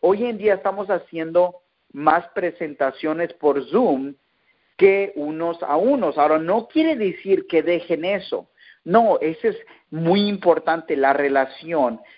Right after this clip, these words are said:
pero también empiecen a enseñarle a la gente que también se puedan conectar por Zoom.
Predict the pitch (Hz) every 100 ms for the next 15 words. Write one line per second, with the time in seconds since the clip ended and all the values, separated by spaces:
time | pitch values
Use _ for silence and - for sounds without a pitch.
0 | _ - 180 180 180 160 151 147 165 254
1 | 202 143 131 _ _ _ - 190 185 160
2 | - 160 202 208 233 208 175 160 165 151
3 | 151 160 185 175 156 - 156 156 151 135
4 | 123 127 _ _ _ _ 180 180 - 156
5 | 165 165 180 - 143 151 156 160 143 131
6 | - 139 - 156 135 120 110 135 185 120